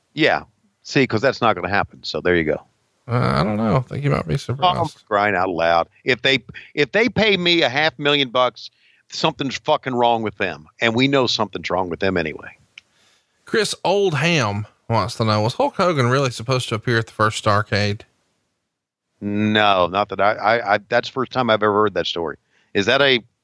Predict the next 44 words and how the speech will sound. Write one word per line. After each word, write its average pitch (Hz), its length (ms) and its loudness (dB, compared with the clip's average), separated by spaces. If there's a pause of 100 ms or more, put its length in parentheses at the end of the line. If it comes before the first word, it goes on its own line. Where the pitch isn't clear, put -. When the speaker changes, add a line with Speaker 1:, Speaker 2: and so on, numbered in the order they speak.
(680)
Speaker 1:
urban 120 220 2
legend? 131 320 0 (580)
Speaker 2:
There's 180 220 -2
rumor 151 280 0
and 131 80 -2
innuendo 113 580 -2
that 92 180 -4
he 117 100 -2
was 104 180 -4
invited. 101 520 -2 (520)
Speaker 1:
Okay. 92 320 -2 (360)
Speaker 2:
Uh, 107 140 -4
Speaker 1:
No, 85 80 0
Speaker 2:
A- 80 40 0
Speaker 1:
I'm 90 200 0 (340)
Speaker 2:
Alex 170 340 -2
Doria 135 320 0
wants 113 200 -6
to - 80 -6
know, 107 60 -2
Tony 180 340 0
is 123 80 -2
stuck 151 340 0
on 127 60 0
a 107 60 -2
desert 123 340 0
island 104 420 -2
and 113 140 -6
can 127 100 2
only 147 200 4
watch 117 340 2
one 135 280 0
T 151 180 0
V 147 160 0
series 123 440 0
for - 120 -8
the 101 80 -4
rest 113 340 -2
of 123 60 -6
the - 60 -10
time 104 380 -2 (200)
and 107 240 2
one 160 200 2
movie 151 420 -2